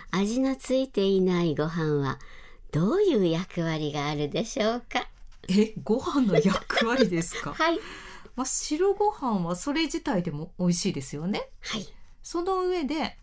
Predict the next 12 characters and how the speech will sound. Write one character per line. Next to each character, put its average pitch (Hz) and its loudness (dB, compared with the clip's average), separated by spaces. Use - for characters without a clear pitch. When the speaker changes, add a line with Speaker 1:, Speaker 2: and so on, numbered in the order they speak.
Speaker 2:
お 208 -2
か 285 0
ず 262 -4
と 269 -2
一 247 -6
緒 - -4
の 262 2
時 214 -2
の 320 0
役 175 -4
割。 151 -4
あ、 - -6